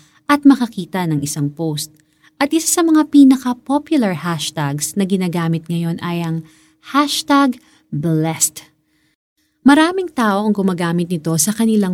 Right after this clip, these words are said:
post kapag sila ay nakakatanggap ng mga regalo, pera, bagong gamit, kotse, sapatos, o kaya naman ay kapag may magandang nangyayari sa kanila tulad ng bakasyon sa ibang bansa, pagkain sa isang mamahaling restaurant,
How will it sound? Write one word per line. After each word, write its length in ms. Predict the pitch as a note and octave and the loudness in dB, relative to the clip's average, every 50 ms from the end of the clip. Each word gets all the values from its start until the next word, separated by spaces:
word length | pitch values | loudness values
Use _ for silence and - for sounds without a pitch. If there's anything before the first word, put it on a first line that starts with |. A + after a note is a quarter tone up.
| D#3 | -6
post 480 | - - F3+ F3+ F#3 E3 C#3+ - - - | -6 -4 -4 -4 -4 -4 -6 -10 -10 -8
kapag 320 | - - - F3+ E3+ E3 | -10 -8 -6 -6 -6 -6
sila 240 | - F#3 F3 F3 E3+ | -4 -4 -4 -4 -6
ay 240 | - E3+ E3 D#3+ E3 | -6 -6 -4 -2 -2
nakakatanggap 800 | E3+ F#3+ E3+ - F#3+ F3 - - F#3 - F3+ F3 E3 E3 D#3 D#3+ | -2 -2 -4 -4 -8 -8 -8 -10 -10 -6 -4 -4 -4 -4 -4 -4
ng 320 | E3 D#3+ D#3+ D#3 D#3 D3+ | -4 -2 -2 -2 -2 -2
mga 320 | D3+ E3 E3 D#3+ D#3 D3+ D3 | -2 -2 0 0 0 -2 -2
regalo, 640 | D3 D3 F3+ G3 C4 C#4 C4 B3+ B3 A#3+ A#3 - _ _ _ - | -4 -4 -4 -2 0 0 0 0 0 -2 -2 -6 _ _ _ 0
pera, 480 | A#3+ B3 C4+ C#4 B3+ A#3+ A3 A3 A3+ A3+ _ _ _ _ _ - | 2 4 4 4 2 0 -2 -2 -4 -8 _ _ _ _ _ -10
bagong 400 | E3+ E3+ F#3 F3 E3+ E3+ E3+ E3 | -4 0 0 0 0 0 0 0
gamit, 560 | D3 E3+ F3 A#3 C4 C4 B3+ B3 B3 B3 - _ _ _ _ _ _ | 0 0 0 2 4 4 4 4 2 0 -4 _ _ _ _ _ _
kotse, 640 | _ - D#4 F#4 F#4 - - - B3 A3+ A#3 A#3+ A#3 - - | _ 0 0 0 0 -4 -6 -4 -2 -2 -2 -4 -6 -8 -8
sapatos, 800 | - G3 - - G#3+ B3+ C#4+ C#4+ - B3+ A#3+ B3 B3+ B3 - - _ _ _ _ _ _ | -8 -6 -6 -4 -4 -4 -4 -4 -4 -2 -2 -2 -2 -2 -6 -10 _ _ _ _ _ _
o 160 | - C#4+ C#4+ | 2 2 2
kaya 240 | C#4+ - D4+ D4 C#4 C4 B3+ | 4 4 4 6 6 8 8
naman 240 | C4 B3 B3 B3 A#3 | 8 8 8 8 6
ay 320 | A#3 A#3 A3+ A3+ A3 A3 | 6 4 4 2 0 -2
kapag 400 | - - B3+ C4 C4+ C4 A3+ G#3+ | -2 -2 -2 0 0 -2 2 4
may 160 | B3 A#3+ A#3 | 4 6 6
magandang 560 | A#3 A3+ A3 A3 G#3 G3+ F#3 G3 G3 G3 F#3+ | 6 6 6 6 4 6 6 4 4 2 2
nangyayari 480 | F#3 F#3 F3+ F3+ F3 E3+ E3+ E3 D#3+ E3 | 2 0 0 0 0 0 0 0 -2 -2
sa 160 | D3+ - F#3 | -2 -2 -4
kanila 480 | - G#3+ A#3+ C#4 C#4 A#3 F#3+ F3+ F#3 - _ _ _ _ _ _ | -2 0 2 2 4 2 0 -2 -6 -8 _ _ _ _ _ _
tulad 320 | - C#4 C#4 C4 C#4 A3+ A3 | 2 4 4 6 6 6 4
ng 240 | A#3 A3+ G#3+ F#3+ | 4 4 4 4
bakasyon 640 | F#3 F3 - F3+ D#3+ - - - G#3+ A3+ A#3 A3+ G#3+ | 2 0 -4 -4 -6 -6 -6 -4 0 2 2 2 2
sa 80 | - - | 0 -2
ibang 320 | E3 D3+ D3+ D#3+ D#3 D3 | -4 -2 -2 0 0 0
bansa, 480 | D3 D3 D3 D3 - F#3 F#3+ F#3+ G3 - - _ _ _ _ _ _ _ _ | 0 0 0 -2 -2 -6 -6 -6 -8 -8 -10 _ _ _ _ _ _ _ _
pagkain 720 | - A3+ G#3+ A3 - G#3+ G#3 G3+ G#3+ G#3+ - D4 C#4 A3 G#3 | 0 0 0 0 0 0 2 2 2 2 4 4 6 6 4
sa 80 | - | 0
isang 320 | - - - - - G3 F#3+ | -2 -6 -4 -2 -2 0 2
mamahaling 640 | G3+ G#3+ G#3+ G#3+ G#3+ F#3 G#3 G#3 G#3+ G#3+ G#3+ G#3 G3+ | 2 4 4 4 2 2 0 0 2 2 4 2 2
restaurant, 640 | G3 G3 F#3+ - - - G3+ G3+ G#3+ A3 A3 G#3 | 0 -2 -4 -6 -6 -6 -6 -4 -2 -2 -2 -2